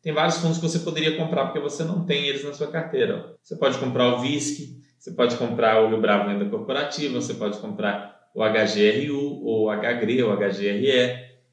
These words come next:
Qual que você vai comprar?" No caso, você olha aqui, ó, nessa carteira de exemplo, já tem um fundo de shopping, que é o H G B S,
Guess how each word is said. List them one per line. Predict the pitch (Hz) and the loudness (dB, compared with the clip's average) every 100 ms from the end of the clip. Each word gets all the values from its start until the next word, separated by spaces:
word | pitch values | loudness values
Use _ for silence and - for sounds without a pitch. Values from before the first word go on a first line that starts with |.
| _ | _
Qual | 151 165 - | 2 4 2
que | |
você | 127 - | 0 -2
vai | 110 107 113 | 0 0 -2
comprar?" | 104 - - - - - | -8 -8 -12 -16 -20 -8
No | 165 | 2
caso, | 165 160 | 4 4
você | 170 185 | 2 4
olha | 170 156 147 | 6 6 4
aqui, | 110 | 2
ó, | 101 | 0
nessa | 117 - - | -2 -4 -4
carteira | 107 - 101 101 | -6 -4 -4 -4
de | |
exemplo, | 101 131 131 120 | -6 -6 -6 -6
já | 110 131 | -4 -4
tem | 117 107 | -4 -6
um | 104 | -8
fundo | 123 127 | -8 -10
de | - | -4
shopping, | 165 160 156 131 | -2 -2 -4 -6
que | 110 | -2
é | |
o | 107 110 107 | 0 -2 -4
H | 104 | -4
G | 101 104 | -2 0
B | 127 | 0
S, | 143 - - | 0 -4 -10